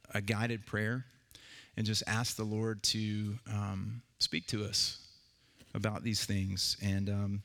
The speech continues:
I'm just gonna leave some space for you to engage with him, and,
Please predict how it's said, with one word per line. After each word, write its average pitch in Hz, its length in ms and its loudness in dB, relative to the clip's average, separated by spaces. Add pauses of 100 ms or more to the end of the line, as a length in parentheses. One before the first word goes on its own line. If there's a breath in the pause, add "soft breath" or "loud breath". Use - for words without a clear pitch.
(140)
I'm - 380 -18
just 117 160 2
gonna 120 140 2
leave 113 240 2
some 110 160 2
space - 800 0 (500)
for - 180 0
you 117 180 2
to 113 180 2
engage 110 380 2
with 117 160 0
him, 127 280 2
and, 107 220 2